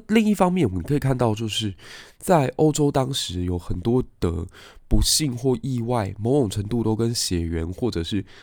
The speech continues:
个人身体健康有关。不管，不管是刚刚提到的这个德国，他的腓特烈王太子身体实在是太不行了。如果今天是换他即位的话，我觉得德国纵使没有走上君主立宪的道路，大概也不会疯到去发动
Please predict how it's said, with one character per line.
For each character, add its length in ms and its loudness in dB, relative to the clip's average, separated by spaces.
个 180 4
人 160 4
身 240 0
体 140 -6
健 180 -2
康 220 -4
有 80 -4
关。 340 -4
不 80 -6
管， 240 4
不 80 -4
管 160 4
是 140 -2
刚 140 2
刚 100 0
提 160 -6
到 160 0
的 100 -2
这 100 -2
个 140 0
德 240 -2
国， 320 -2
他 140 0
的 80 2
腓 220 0
特 120 0
烈 160 2
王 280 -4
太 260 -2
子 480 -6
身 240 0
体 140 -2
实 160 -6
在 160 0
是 100 -6
太 240 -4
不 160 -6
行 280 -8
了。 140 -6
如 100 2
果 120 6
今 100 2
天 80 4
是 100 -2
换 160 2
他 160 0
即 220 -4
位 160 2
的 100 0
话， 180 -2
我 200 -4
觉 160 -2
得 180 2
德 100 6
国 160 4
纵 220 0
使 140 -6
没 100 0
有 140 0
走 180 -2
上 180 0
君 160 -2
主 160 -6
立 140 -2
宪 160 -4
的 100 -4
道 220 0
路， 160 -2
大 240 -2
概 160 -2
也 180 0
不 200 4
会 160 2
疯 400 -2
到 160 0
去 120 -4
发 240 -2
动 200 -4